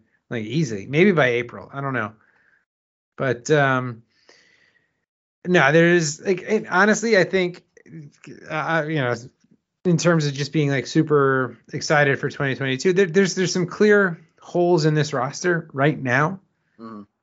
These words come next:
Speaker 1: that have to be filled, but Notre Dame doesn't have to play a game for nine months, so they have time to fill them. And we're gonna see what they do.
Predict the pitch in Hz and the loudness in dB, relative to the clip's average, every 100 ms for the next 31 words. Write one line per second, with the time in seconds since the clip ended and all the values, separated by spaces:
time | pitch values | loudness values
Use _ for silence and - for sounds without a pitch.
0 | _ 143 123 - 160 160 185 175 - 147 | _ -4 -4 2 4 4 0 -4 -4 -2
1 | 123 165 165 139 - - 165 170 180 170 | -4 -6 -8 -8 -8 -4 0 2 2 0
2 | 156 160 160 - 170 156 156 139 165 139 | 0 -2 -2 -2 0 0 -4 -4 -4 -4
3 | 139 135 151 143 143 135 151 110 - - | -8 -8 -4 -2 -2 0 -2 -4 -8 -14
4 | - 139 139 127 - 156 151 143 - 147 | -8 -4 -2 -4 -4 0 2 0 -4 -2
5 | 139 117 104 - _ _ - 131 127 123 | -2 -2 -8 -14 _ _ -4 0 2 0
6 | 123 135 170 175 175 170 165 160 156 151 | -2 0 0 0 0 2 2 2 -2 2
7 | 127 127 123 | 4 4 2